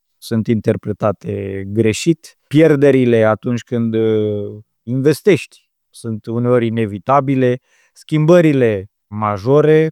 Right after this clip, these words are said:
pleci de la, uh, relații stabile, perești pe încredere. Uh, de altfel, nici nu există relații sănătoase fără încredere.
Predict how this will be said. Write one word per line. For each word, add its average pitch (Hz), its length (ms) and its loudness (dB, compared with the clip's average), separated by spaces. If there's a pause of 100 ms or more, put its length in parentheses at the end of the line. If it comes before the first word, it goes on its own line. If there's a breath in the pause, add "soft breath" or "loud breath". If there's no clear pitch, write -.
pleci - 640 -2
de 107 220 0
la, 120 400 2 (420)
uh, - 100 -14 (100)
relații 131 500 0
stabile, 147 800 0
perești 123 320 0
pe 120 100 -6
încredere. 139 840 0 (300)
Uh, 101 140 -12
de 104 120 -4
altfel, 113 240 0
nici 120 160 -2
nu 113 80 -2
există 107 760 -2
relații 107 440 0
sănătoase 107 680 -2
fără 110 240 -2
încredere. 131 640 0